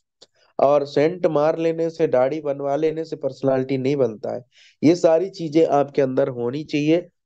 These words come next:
तब जाकर आप एक अच्छा पर्सनालिटी बनते हैं।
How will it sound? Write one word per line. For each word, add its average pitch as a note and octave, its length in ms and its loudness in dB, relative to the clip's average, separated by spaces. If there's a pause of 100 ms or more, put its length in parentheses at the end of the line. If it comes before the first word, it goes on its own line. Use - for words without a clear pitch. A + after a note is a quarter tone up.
(680)
तब C#3 160 0
जाकर C3 420 -2
आप B2+ 200 -4
एक B2 140 -6
अच्छा A#2+ 240 -4
पर्सनालिटी A#2 600 -4
बनते A2 380 -10
हैं। - 140 -18